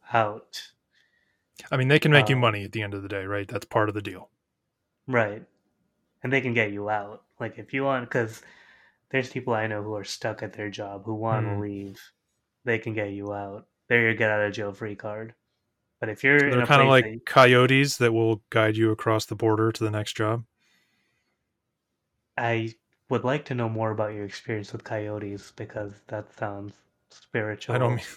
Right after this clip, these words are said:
Speaker 1: in
Speaker 2: <laughs>
Speaker 1: nature.
Speaker 2: I don't mean literal animals. <laughs> Coyotes. It's a Look, I've
Speaker 1: Looking like a
Speaker 2: watched
Speaker 1: true
Speaker 2: enough
Speaker 1: cult
Speaker 2: cable
Speaker 1: leader.
Speaker 2: dramas to think that I know what I'm talking about on this one, but a
Speaker 1: <laughs>
Speaker 2: coyote is someone who guides you across the border from Mexico to the U S.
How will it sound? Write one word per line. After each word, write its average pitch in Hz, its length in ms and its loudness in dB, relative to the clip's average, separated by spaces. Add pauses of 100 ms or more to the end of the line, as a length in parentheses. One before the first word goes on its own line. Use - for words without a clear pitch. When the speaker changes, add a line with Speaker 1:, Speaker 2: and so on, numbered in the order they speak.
Speaker 1:
in 113 180 -6
Speaker 2:
<laughs> 107 80 -8
Speaker 1:
nature. 113 360 -4
Speaker 2:
I - 20 0
don't 139 220 0
mean 131 240 2
literal 107 720 0
animals. 104 580 -8
<laughs> - 60 -20
Coyotes. 113 500 -6 (800)
It's - 100 -20
a 101 140 -14 (2250)
Look, 113 200 0
I've 110 100 4
Speaker 1:
Looking 131 80 2
like 117 40 8
a - 20 8
Speaker 2:
watched 101 120 0
Speaker 1:
true 113 80 -2
Speaker 2:
enough 123 140 2
Speaker 1:
cult 117 160 6
Speaker 2:
cable 120 100 0
Speaker 1:
leader. 117 120 2
Speaker 2:
dramas 117 320 2
to 120 100 -4
think 117 220 -2
that 113 100 0
I 110 80 0
know 107 140 -2
what 110 100 0
I'm 110 80 -4
talking 113 380 -2
about 127 300 0
on 131 100 -4
this 131 180 -2
one, 143 160 2
but 117 100 2
a 107 60 0
Speaker 1:
<laughs> - 60 -6
Speaker 2:
coyote 107 400 0
is 107 80 0
someone 110 240 -2
who 110 80 -4
guides 107 240 2
you 107 80 -2
across 107 260 -2
the 113 60 -8
border 107 240 -2
from 107 140 -8
Mexico 104 280 -6
to 101 80 -8
the 101 100 -12
U 101 160 -6
S. 104 220 -8